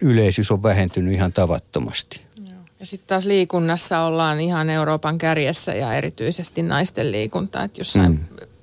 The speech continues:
Speaker 2: Välimeren maissa niin voi olla siis todella kourallinen naisia, kun harrastaa vapaa-ajan liikuntaa, ja Suomessa taas suurin osa harrastaa jotakin liikuntaa.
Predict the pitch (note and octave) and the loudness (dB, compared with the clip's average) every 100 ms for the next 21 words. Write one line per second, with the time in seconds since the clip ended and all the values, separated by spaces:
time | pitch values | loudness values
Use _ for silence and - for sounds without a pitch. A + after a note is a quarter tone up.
0 | - - F3 E3 E3 F#3 F#3+ - G3 - | -20 -10 -4 -2 -2 -2 -2 0 0 0
1 | G#3 G3+ E3+ - - - - - - - | -2 0 0 -4 -12 -20 -20 -20 -20 -20
2 | - F#3+ D3 E3+ F3+ - - - E3 - | -8 -2 0 0 0 -2 -2 0 0 0
3 | E3 - - G3 G3+ G#3+ G3 F3 D#3 G3 | 0 0 2 0 2 2 2 2 2 0
4 | A2+ F3+ - - - _ _ - F#3+ F#3 | -2 -6 -12 -20 -20 _ _ -10 -6 -4
5 | - F#3+ - B1 - - - - - - | -4 -6 -4 -4 -2 -2 -2 0 -2 -4
6 | - F#3+ - - G3+ F#3+ F3+ F#3 - - | -4 -4 -4 -4 -4 -2 -2 -2 -4 -2
7 | F3 F3+ - - - E3 D#3+ F3 E3+ - | 0 0 -4 -2 2 4 4 4 2 0
8 | E3 - - - - - - - F#3+ G3 | -4 -8 -10 -8 -8 -8 -8 -10 -12 -12
9 | - - | -16 -18